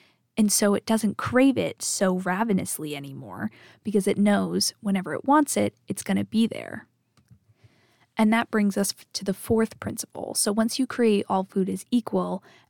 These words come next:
and you begin to bring in the food that you previously deemed as forbidden, you're gonna face a lot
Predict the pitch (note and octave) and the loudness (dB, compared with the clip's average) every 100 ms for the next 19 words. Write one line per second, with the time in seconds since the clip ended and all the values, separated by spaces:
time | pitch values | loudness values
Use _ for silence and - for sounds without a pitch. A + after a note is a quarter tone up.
0 | - G3+ G3 F#3+ G3 G#3 G3+ G3+ G3+ G3+ | 0 4 4 4 2 2 2 2 0 0
1 | G3 F#3+ F#3 - G3 F#3 F3 E3+ F3+ F3+ | 2 0 -2 -2 0 0 -2 -6 -10 -10
2 | - _ _ - G#3+ G3 F#3 - F#3+ F#3+ | -14 _ _ -2 0 2 2 0 -2 -4
3 | F3 F3 C3+ - - - B3 - - G#3+ | -8 -6 -4 -6 -8 0 2 2 -2 -4
4 | - _ _ _ _ _ G#3 G3 B3 C#4+ | -6 _ _ _ _ _ -2 2 4 4
5 | - B3+ - G#3+ G#3 G3 F#3+ G3 | 4 2 2 0 2 2 2 2